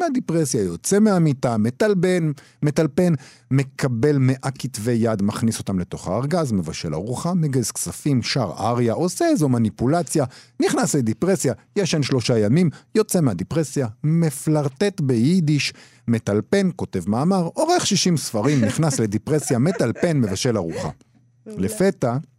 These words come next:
Speaker 1: ניגש אליו המשורר, נניח באמצע הלילה, ונותן לו שיר, כמה שורות. המבקר שמח, סוף סוף, רק לזה הוא ציפה, כדי להוציא את כתב העת מחר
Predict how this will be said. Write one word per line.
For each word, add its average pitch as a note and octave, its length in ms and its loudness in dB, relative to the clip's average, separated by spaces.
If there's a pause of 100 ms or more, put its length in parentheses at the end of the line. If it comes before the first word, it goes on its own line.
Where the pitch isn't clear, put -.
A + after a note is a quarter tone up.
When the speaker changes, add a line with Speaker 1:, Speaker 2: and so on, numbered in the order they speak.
(1080)
Speaker 1:
ניגש G#2+ 320 0
אליו F2+ 160 -2
המשורר, E2+ 420 -8 (280)
נניח C4 440 2
באמצע D#3+ 380 0
הלילה, E2+ 280 -8 (440)
ונותן F3 360 2
לו G3+ 80 2
שיר, G#3+ 360 0 (280)
כמה F#3+ 220 0
שורות. F3 480 -2 (220)
המבקר G2 500 -2
שמח, D3+ 680 -2 (120)
סוף C#3+ 240 -2
סוף, G#3+ 300 0
רק C#3+ 160 -2
לזה B2+ 200 2
הוא D#3 120 4
ציפה, F#3 300 0
כדי B2 220 0
להוציא A2+ 380 0
את G#3+ 60 -2
כתב D#3 280 -2
העת D#3+ 240 0
מחר B2+ 420 2